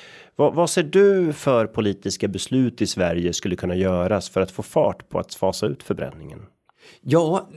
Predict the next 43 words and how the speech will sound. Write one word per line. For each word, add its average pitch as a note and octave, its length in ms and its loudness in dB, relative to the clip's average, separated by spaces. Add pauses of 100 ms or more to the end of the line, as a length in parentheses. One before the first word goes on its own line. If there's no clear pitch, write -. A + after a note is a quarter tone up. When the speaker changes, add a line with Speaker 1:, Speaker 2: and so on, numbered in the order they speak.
Speaker 2:
när D#3 120 0
man F3 140 0
tittade F3+ 380 -2
på C3 80 -6
hur B2 200 2
solceller B2+ 1120 -2
introducerades F#2 1000 -2
i E2+ 40 -8
Sverige, F2 520 -2 (600)
då F3 100 6
införde C3+ 600 2
man F#2+ 380 0
ett F#2+ 280 -4
investeringsstöd F2+ 1120 -2 (160)
som G#2 200 -2
från F#2+ 160 -4
början A#2 320 2
var F#2+ 140 -2
på - 160 -10
sextiofem G2 640 -4
procent. - 680 -6 (380)
Så G#2 60 2
att G2 140 -4
köpte - 400 0
man A3 180 2
solceller C3+ 580 0
som A2 160 -4
då A#2 160 4
var A2+ 200 0
fortfarande G#2 640 -2
en F#2 60 -6
liten F2+ 240 -6
oprövad F2 540 -6
teknik, D#3+ 500 -8
då E3 80 0
fick A#2+ 280 -4
man G#2 140 0
då F#2+ 140 0
en, F2+ 160 -2
ett - 200 -14
investeringsstöd E2+ 880 -6
av D2 60 -6
staten. - 540 -4